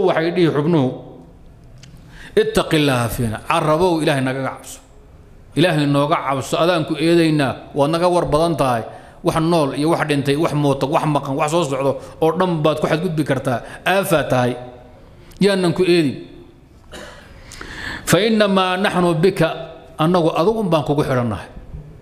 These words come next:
Haddaad hagaagtana waan hagaagaynaa, haddaan haddaad xumaatana, waa rogmanaynaa.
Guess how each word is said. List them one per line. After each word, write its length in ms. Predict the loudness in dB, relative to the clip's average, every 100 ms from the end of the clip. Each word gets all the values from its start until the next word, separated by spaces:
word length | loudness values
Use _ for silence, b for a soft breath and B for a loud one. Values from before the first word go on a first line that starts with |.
| -14
Haddaad 220 | -2 2 2
hagaagtana 380 | 2 0 0 2
waan 100 | 2
hagaagaynaa, 540 | 2 2 2 2 2 2
haddaan 220 | 2 0 -2 -10 B B
haddaad 200 | 0 2
xumaatana, 380 | 2 2 0 0
waa 180 | 2 2
rogmanaynaa. 600 | 0 0 0 0 -2 -6